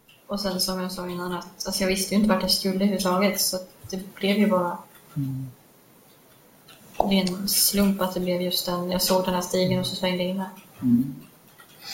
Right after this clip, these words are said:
Speaker 2: Men du, det står också Google-sök, överkörd av ett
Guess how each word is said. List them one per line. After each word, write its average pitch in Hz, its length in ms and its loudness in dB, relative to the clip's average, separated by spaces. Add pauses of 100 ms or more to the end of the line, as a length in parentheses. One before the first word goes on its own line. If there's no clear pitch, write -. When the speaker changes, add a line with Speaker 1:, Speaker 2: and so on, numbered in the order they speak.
(1300)
Speaker 2:
Men 147 240 6
du, 160 420 6 (880)
det 147 100 6
står 156 360 6
också 139 600 8 (1300)
Google-sök, 117 1120 8
överkörd 147 840 8 (460)
av 113 180 8
ett 113 120 6